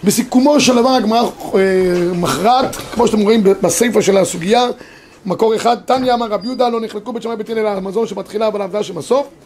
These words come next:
על מה נחלקו? על המאור ועל הבשמים. בית שמאי אומרים, "מאור ואחר כך בשמים", בית הלל אומרים, "לא." קודם כל בשמים ואחר כך מאור. ואמר רבי יוחנן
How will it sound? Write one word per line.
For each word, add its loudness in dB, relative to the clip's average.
על -2
מה 0
נחלקו? -2
על 2
המאור 2
ועל 0
הבשמים. -4
בית 0
שמאי 2
אומרים, 0
"מאור 2
ואחר -6
כך -10
בשמים", -6
בית 0
הלל 0
אומרים, 0
"לא." 2
קודם -6
כל -4
בשמים -6
ואחר -6
כך -4
מאור. 2
ואמר 0
רבי 0
יוחנן 2